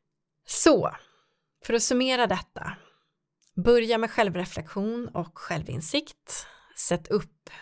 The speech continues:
målsättningar på olika sätt och, eh, utveckla den här strategin framåt. Försök att hitta,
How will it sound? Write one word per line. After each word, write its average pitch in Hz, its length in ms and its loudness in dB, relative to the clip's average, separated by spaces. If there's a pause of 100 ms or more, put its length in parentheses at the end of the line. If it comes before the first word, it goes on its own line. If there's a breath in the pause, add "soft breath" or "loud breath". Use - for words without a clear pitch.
(140 loud breath)
målsättningar 175 1300 0
på - 160 -8
olika 165 280 -6
sätt - 400 -8
och, - 360 -12
eh, 160 140 2 (420 loud breath)
utveckla 165 640 0
den 165 140 -6
här 160 140 -8
strategin - 840 -4 (520 soft breath)
framåt. - 880 -2 (2000 loud breath)
Försök 226 360 6
att 196 60 -4
hitta, 202 600 2